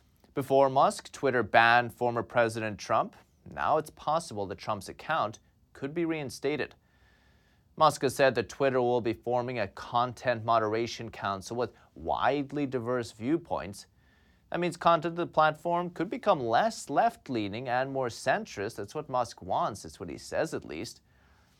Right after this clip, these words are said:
He's also said that accuracy information will be judged by the people of Twitter via community notes, A K A Birdwatch.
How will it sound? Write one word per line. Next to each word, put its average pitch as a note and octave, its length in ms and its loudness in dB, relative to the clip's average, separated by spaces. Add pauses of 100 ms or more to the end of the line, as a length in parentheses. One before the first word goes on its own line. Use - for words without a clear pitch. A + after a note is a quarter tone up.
(180)
He's D3 120 -6
also D3+ 280 6
said C3 260 4
that B2 120 2
accuracy C3 640 2
information A#2+ 640 -4
will G#2+ 60 -6
be G2+ 120 -4
judged A2 380 0
by G#2 140 0
the F#2+ 100 -4
people G3+ 420 0
of G2 140 -2
Twitter A2 320 -2
via B2+ 220 4
community C3 640 -2
notes, D#3 420 -2
A A2 140 -2
K G2+ 320 -6
A G2 40 -4
Birdwatch. C3 640 -2